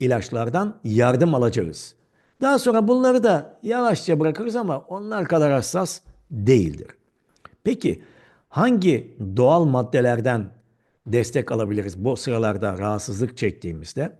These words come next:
Benim en sevdiğim, yıllardır benim hayatımı kurtaran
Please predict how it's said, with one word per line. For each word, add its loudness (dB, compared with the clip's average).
Benim 4
en 2
sevdiğim, 0
yıllardır 0
benim -2
hayatımı -2
kurtaran -6